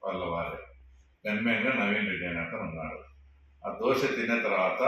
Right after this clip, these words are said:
ఆమె అంగన్వాడీ ఆయా టీచర్‌గా పనిచేస్తుంది కాబట్టి ఆమె ఆ జాబ్‌లోకి వెళ్ళిపోయింది. జాబ్‌లోకి వెళ్ళిపోయిన తర్వాత ఇతనికి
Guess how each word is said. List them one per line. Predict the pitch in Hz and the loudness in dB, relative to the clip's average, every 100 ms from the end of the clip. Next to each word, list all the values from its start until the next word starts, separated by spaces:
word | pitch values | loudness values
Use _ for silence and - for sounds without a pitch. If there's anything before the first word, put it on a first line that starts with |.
| - - - - - - - 113 | 2 0 -10 -14 -16 -14 -2 2
ఆమె | 110 117 143 | 4 4 6
అంగన్వాడీ | - 117 120 123 127 123 | 6 4 4 6 6 8
ఆయా | 117 117 117 | 8 8 6
టీచర్‌గా | 113 107 104 104 101 | 4 2 0 0 0
పనిచేస్తుంది | 95 95 95 92 90 87 | -2 -4 -4 -6 -6 -6
కాబట్టి | 85 92 127 | -6 -2 0
ఆమె | 104 95 | 0 0
ఆ | 90 | 0
జాబ్‌లోకి | 92 98 101 104 - | 0 0 2 -2 -2
వెళ్ళిపోయింది. | 82 - - - _ _ _ _ _ _ _ _ - | -6 -8 -14 -18 _ _ _ _ _ _ _ _ -2
జాబ్‌లోకి | 107 120 127 131 | 2 4 4 2
వెళ్ళిపోయిన | 117 107 104 104 101 | 2 0 0 -2 -2
తర్వాత | 98 95 95 104 | 0 0 0 0
ఇతనికి | - 101 101 147 | -2 -2 -4 -4